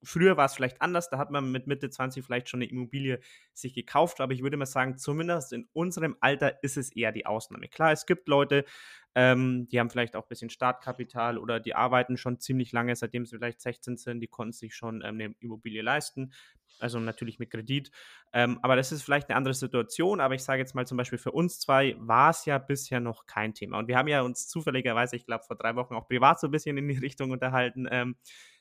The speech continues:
wie wir dazu stehen, ob wir uns das mal vorstellen könnten, ob wir es möchten und so weiter und so fort. Und mich würde da gleich mal deine Meinung interessieren,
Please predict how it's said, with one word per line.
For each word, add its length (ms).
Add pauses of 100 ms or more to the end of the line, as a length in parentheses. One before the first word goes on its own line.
wie 140
wir 120
dazu 300
stehen, 380
ob 120
wir 80
uns 160
das 180
mal 100
vorstellen 500
könnten, 540
ob 160
wir 80
es 120
möchten 460 (840)
und 180
so 100
weiter 240
und 80
so 80
fort. 340 (320)
Und 80
mich 160
würde 120
da 80
gleich 260
mal 180
deine 240
Meinung 340
interessieren, 540